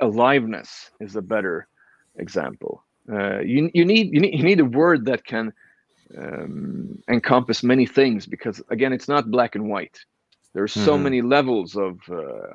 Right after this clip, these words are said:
Speaker 1: of pressure testing. I mean, one way of pressure testing is to, uh, to pay someone to try to assassinate you on your way to work.
Speaker 2: <laughs>
Speaker 1: That's, that's, that's one way of pressure testing.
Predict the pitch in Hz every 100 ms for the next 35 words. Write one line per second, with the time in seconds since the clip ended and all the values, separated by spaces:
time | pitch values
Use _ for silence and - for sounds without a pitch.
0 | - 98 _ - 151 139 - 85 - 82
1 | - _ 123 113 - _ 117 156 156 139
2 | 123 - 139 - 120 113 104 117 110 82
3 | 113 104 - _ _ _ - 104 98 92
4 | 90 87 82 _ _ _ _ _ _ -
5 | - 143 135 123 110 104 98 101 123 113
6 | 107 104 - - 120 - 110 92 - 69
7 | 65 _ _ _ _ 101 95 107 - 196
8 | - - - - - - - 120 151 127
9 | 165 180 151 196 - - 165 - 156 170
10 | 147 120 - 147 147 135 - 92 - 73